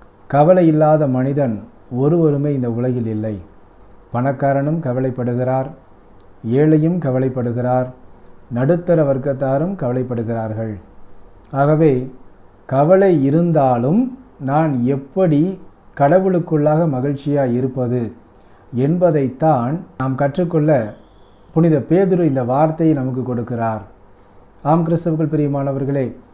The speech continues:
நாம் ஒரு காரியத்திற்காக கவலைப்பட தொடங்கினால் அதில் இரண்டு விஷயங்கள் நடக்கும். ஒன்று, நான் என்னுடைய மன்றாட்டை கடவுளிடம்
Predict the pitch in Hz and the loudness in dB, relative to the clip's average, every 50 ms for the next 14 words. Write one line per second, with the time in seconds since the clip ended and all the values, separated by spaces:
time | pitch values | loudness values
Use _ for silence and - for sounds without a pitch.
0 | - - - _ _ - - - 127 156 165 190 240 254 226 185 165 151 139 127 | -20 -20 -20 _ _ -12 -6 -4 -2 0 0 0 0 0 2 2 2 2 0 -2
1 | 120 - - 139 156 180 214 220 214 190 165 156 151 135 131 - 147 151 156 170 | -2 -4 -4 0 2 2 2 2 0 -2 -2 -4 -4 -6 -4 -4 -2 -2 -2 -2
2 | 160 123 - 120 123 139 156 165 160 156 147 127 127 117 120 123 120 127 127 127 | -2 -4 -4 -6 -4 -2 -2 -2 -2 -2 -4 -6 -6 -6 -6 -6 -4 -4 -4 -4
3 | 123 117 120 113 104 98 101 123 170 214 214 - - - - _ _ - - - | -4 -4 -6 -6 -8 -8 -8 -10 -10 -10 -14 -18 -20 -20 -20 _ _ -20 -20 -20
4 | - - - _ _ _ _ _ - - - - - - - 139 147 165 160 151 | -20 -20 -20 _ _ _ _ _ -20 -20 -20 -20 -14 -8 -4 0 2 2 2 2
5 | 131 135 147 170 202 220 240 240 233 233 180 147 135 - - 170 170 165 147 143 | 2 2 2 2 2 2 2 2 2 2 0 -2 -2 -2 -2 0 0 0 -2 -2
6 | 160 175 156 127 117 117 113 - - 113 104 107 - - - - - - - - | -4 -4 -4 -4 -4 -6 -8 -8 -10 -12 -12 -12 -16 -20 -20 -20 -20 -20 -20 -20
7 | - - - - - - - - - 123 131 160 202 214 202 196 160 127 127 156 | -20 -20 -20 -20 -20 -20 -20 -14 -8 -4 -2 0 0 2 2 2 2 2 0 -2
8 | 185 - - - - - _ _ _ _ - _ - 127 120 127 127 127 127 127 | -4 -6 -12 -20 -20 -20 _ _ _ _ -20 _ -8 -6 -4 -2 -2 -2 -2 0
9 | 123 127 127 120 113 117 117 123 131 127 143 143 135 127 131 160 165 165 - 123 | 0 0 0 0 -2 -4 -4 -4 -4 -2 -2 -2 -2 -2 -2 -2 -2 -2 -4 -4
10 | 117 135 135 135 135 135 151 160 151 | -4 -2 -2 -2 -2 -2 -2 -2 -4